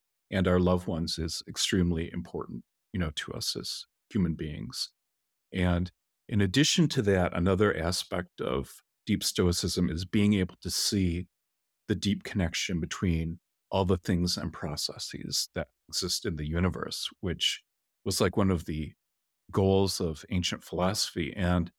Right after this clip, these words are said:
there's this fantastic quote from Marcus Aurelius in which he's describing not just an idea, but actually something I believe he could actually see. And what he said is this, he said, "All things are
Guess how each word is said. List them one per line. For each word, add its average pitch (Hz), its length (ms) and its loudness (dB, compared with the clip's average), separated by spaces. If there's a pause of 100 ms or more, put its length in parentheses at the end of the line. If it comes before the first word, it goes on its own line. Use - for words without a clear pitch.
(440)
there's - 220 0
this 107 180 0
fantastic 104 760 0
quote 92 380 0 (120)
from 92 160 0
Marcus 87 500 0
Aurelius 87 560 2
in 101 120 -6
which - 240 -4
he's - 380 -4 (500)
describing 107 480 2
not 143 200 4
just - 260 4
an 131 80 6
idea, 92 540 2
but 85 200 -4
actually 98 460 0
something 90 640 -4
I 98 120 -4
believe 85 280 -2
he 85 100 -6
could - 200 -10
actually 82 440 -6
see. 107 520 0
And 90 200 2 (520)
what 117 180 2
he 120 120 4
said 107 500 4 (160)
is 98 220 -2
this, 110 220 2
he 98 100 -4
said, 85 440 2 (140)
"All 104 180 4
things 113 440 2
are 90 320 2